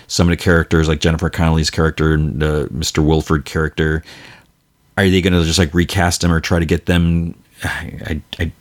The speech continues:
I guess this, these are things I wanna know. And in a sequel, you know, what does that mean? Like, how, how far after is, would season four be, like, the last season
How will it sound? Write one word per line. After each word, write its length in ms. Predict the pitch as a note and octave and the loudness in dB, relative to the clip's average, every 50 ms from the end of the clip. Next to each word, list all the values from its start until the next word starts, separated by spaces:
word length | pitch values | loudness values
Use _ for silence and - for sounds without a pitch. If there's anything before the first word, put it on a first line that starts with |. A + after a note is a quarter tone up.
| - - - - - | -18 -18 -12 -10 -8
I 80 | - - | -8 -8
guess 240 | - - F2 E2+ - | -4 -4 -4 -4 0
this, 240 | - - E2+ - - | 0 2 2 2 2
these 220 | - F#2+ G2+ F#2+ | 0 0 0 0
are 40 | F2 | 0
things 240 | - - F2+ D#2 D#2+ | 0 -2 -2 -2 -2
I 80 | D#2+ | -2
wanna 140 | D#2+ D#2 E2 | -2 -2 -2
know. 200 | E2 D2+ D2+ E2+ - - - - - - - | -2 -4 -4 -8 -12 -18 -20 -20 -20 -10 -4
And 160 | - F#2 F#2 | 0 2 2
in 60 | F2+ | 2
a 40 | E2+ | 2
sequel, 760 | - - - B2 B2+ B2 - F#2+ E2+ E2 D#2+ D2+ D2 - - _ _ _ _ _ | 0 0 0 0 0 2 2 2 2 2 2 0 -4 -6 -10 _ _ _ _ _
you 140 | G2+ G2 F2+ | -4 -2 -2
know, 80 | E2 | 0
what 140 | E2 E2+ F2+ | 0 2 2
does 120 | E2+ E2 | 2 2
that 200 | D#2 F2 F2+ D2+ | 0 0 -2 0
mean? 180 | F2 E2+ D2+ D2+ | -2 -4 -4 -4
Like, 140 | D#2+ D#2 - | -6 -8 -6
how, 180 | - F2+ E2 | -4 -4 -4
how 300 | D#2+ F#2 F2+ - G2 F#2+ | -4 -6 -6 -2 -2 -2
far 340 | - - F2+ F2 F2+ E2+ - | -2 0 0 2 2 2 0
after 380 | - F2 F2 F2 - - D2+ D2+ | 0 -2 -2 -2 -2 -4 -4 -2
is, 260 | D#2 E2+ D#2+ D2+ - | -2 -4 -4 -4 -4
would 240 | - F#2+ F2+ F#2+ F2 | -2 0 0 0 0
season 380 | - - - G2 F2+ E2 F2 D#2+ | 0 0 0 0 0 0 -2 0
four 240 | - F#2+ F2+ F2+ E2+ | 0 2 2 2 2
be, 180 | D#2 E2+ E2 | 2 2 2
like, 160 | D#2+ D#2+ D#2 | 2 0 0
the 100 | - E2+ D#2+ | 0 0 0
last 300 | E2+ E2 E2 E2 - - | 2 2 0 0 -2 0
season 440 | - F2+ F2+ D#2+ E2 E2+ E2 D#2+ | 0 0 0 2 2 0 0 0